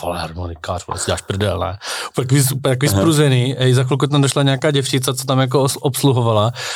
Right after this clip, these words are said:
Speaker 1: a začala zpívat, no tož ten se úplně přepnul, rozumíš?
Speaker 2: Jo,
Speaker 1: Za-, začal
Speaker 2: jo.
Speaker 1: zpívat taky, ne?
Speaker 2: Aha,
Speaker 1: A
Speaker 2: aha.
Speaker 1: prostě úplně boží, že
Speaker 2: Jo,
Speaker 1: jako?
Speaker 2: to má atmosféru, že jo?
Speaker 1: No, jak se to prostě otočí, tak už je to dobrý,
Speaker 2: No,
Speaker 1: no.
Speaker 2: no, no. Můj, můj kamarád Luboš vlastně From, s kterým,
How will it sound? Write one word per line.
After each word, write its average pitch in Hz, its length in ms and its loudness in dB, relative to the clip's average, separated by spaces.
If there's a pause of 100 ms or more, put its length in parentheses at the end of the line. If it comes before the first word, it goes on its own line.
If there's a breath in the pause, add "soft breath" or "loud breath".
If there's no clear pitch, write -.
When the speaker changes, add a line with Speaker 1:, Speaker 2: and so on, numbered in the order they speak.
Speaker 1:
a 120 60 0
začala 127 320 2
zpívat, 113 460 2
no 113 80 2
tož 104 140 0
ten 117 140 0
se 120 100 -2
úplně 123 180 -2
přepnul, 107 400 0
rozumíš? 110 320 2
Speaker 2:
Jo, 104 160 4
Speaker 1:
Za-, 131 140 2
začal 156 140 2
Speaker 2:
jo. 147 40 0
Speaker 1:
zpívat 147 360 0
taky, 123 360 0
ne? 110 240 2
Speaker 2:
Aha, 110 100 2
Speaker 1:
A 110 60 2
Speaker 2:
aha. 107 100 2
Speaker 1:
prostě 107 320 0
úplně 117 240 0
boží, 123 340 2
že 92 120 0
Speaker 2:
Jo, 87 120 2
Speaker 1:
jako? 110 180 2
Speaker 2:
to 120 80 2
má 104 240 2
atmosféru, 127 500 2
že 90 100 2
jo? 90 60 4
Speaker 1:
No, 120 220 4
jak 131 140 0
se 151 100 0
to 143 120 0
prostě 143 300 -2
otočí, 147 580 2
tak 147 280 -4
už 135 120 4
je 143 80 2
to 135 100 0
dobrý, 117 240 2
Speaker 2:
No, 92 80 4
Speaker 1:
no. 110 120 2
Speaker 2:
no, 98 160 2
no. 101 240 2
Můj, 101 240 4 (380)
můj 101 140 4
kamarád 98 360 2
Luboš 98 300 2
vlastně 98 240 0
From, 101 280 0
s 101 60 -4
kterým, 98 340 2